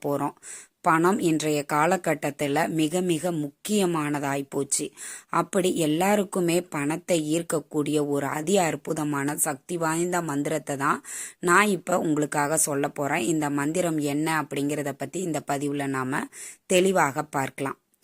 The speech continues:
இப்போ நம்ம பண தேவை அப்படிங்கிறது எப்படி இருக்குது? எல்லாத்துக்குமே நம்மளுக்கு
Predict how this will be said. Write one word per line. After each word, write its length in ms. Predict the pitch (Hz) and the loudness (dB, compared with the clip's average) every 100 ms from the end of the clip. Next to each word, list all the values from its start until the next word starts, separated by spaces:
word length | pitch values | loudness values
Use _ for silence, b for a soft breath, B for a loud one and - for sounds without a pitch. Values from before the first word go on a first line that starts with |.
| B B B - | B B B -2
இப்போ 360 | 196 190 208 | -2 2 2
நம்ம 360 | 202 160 165 160 | 4 2 0 -2
பண 320 | - 156 170 | -2 -2 -2
தேவை 500 | 175 180 160 165 156 | 2 2 4 4 2
அப்படிங்கிறது 500 | 143 151 151 151 151 | 0 0 0 0 0
எப்படி 380 | 151 143 160 151 | 0 0 0 0
இருக்குது? 420 | 143 143 143 143 | 0 -2 -2 -2
எல்லாத்துக்குமே 680 | 143 185 202 208 185 151 160 | 0 2 0 0 -2 0 0
நம்மளுக்கு 360 | 175 143 139 | -2 -2 -4